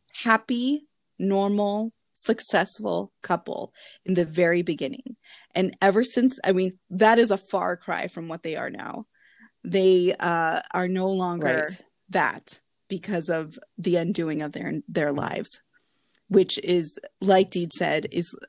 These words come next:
Speaker 1: very, all signs point to Jonathan being the killer and the mastermind behind all of this. And in the beginning, in the very beginning, the son, Henry, asks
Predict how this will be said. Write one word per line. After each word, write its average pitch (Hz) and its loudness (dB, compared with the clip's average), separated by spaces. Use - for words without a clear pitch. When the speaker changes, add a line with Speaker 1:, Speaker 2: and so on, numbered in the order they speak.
Speaker 1:
very, 208 6
all 202 2
signs 185 -6
point 170 -12
to 165 -6
Jonathan 170 -4
being 156 -4
the 170 -4
killer 151 -2
and 170 -2
the 160 -2
mastermind 156 -4
behind 160 -6
all 160 -4
of 165 -8
this. - -4
And 190 4
in 226 6
the 214 6
beginning, 226 4
in 214 4
the 196 2
very 247 4
beginning, 226 -4
the 196 2
son, 240 2
Henry, 185 -4
asks - -4